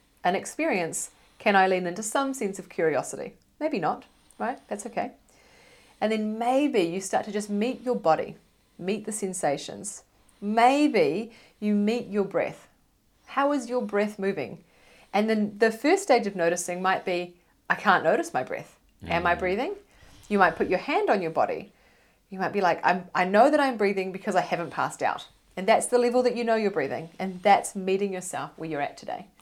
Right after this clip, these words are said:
Speaker 2: Absolutely. And know that if you found it yesterday, it doesn't mean you're gonna find it in the same way today.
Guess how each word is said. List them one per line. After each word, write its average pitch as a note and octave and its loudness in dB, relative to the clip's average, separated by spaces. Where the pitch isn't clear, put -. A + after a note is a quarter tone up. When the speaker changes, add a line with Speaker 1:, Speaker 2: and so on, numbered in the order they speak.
Speaker 2:
Absolutely. F2+ -6
And F2 -6
know F#2 -2
that E2+ -4
if - -6
you G#2 -2
found G#2+ 0
it - -6
yesterday, F2+ -6
it D#2+ -10
doesn't E2+ -8
mean E2+ -6
you're E2 -6
gonna D#2+ -6
find E2+ -6
it - -6
in G#2+ 0
the G2 -2
same F2 -6
way D#2+ -10
today. - -16